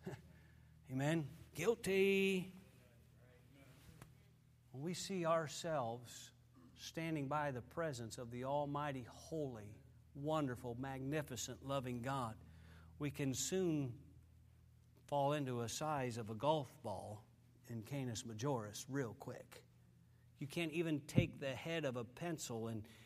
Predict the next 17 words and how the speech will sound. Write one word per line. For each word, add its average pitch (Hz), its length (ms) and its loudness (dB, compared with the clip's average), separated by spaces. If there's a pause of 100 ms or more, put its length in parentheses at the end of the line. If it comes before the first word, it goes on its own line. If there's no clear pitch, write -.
(240)
and 131 160 0
put 160 160 -2
a 131 80 2
dab 151 460 4
on 131 160 4
the 127 80 0
wall 127 640 0 (1600)
and 123 180 -2
recognize 113 920 -4 (1200)
ourselves 117 600 -2
in 117 100 -4
the 117 140 -2
eyes 117 300 -2
of 107 120 -8
the 117 120 -2
Almighty 113 520 -2
God. 104 320 -8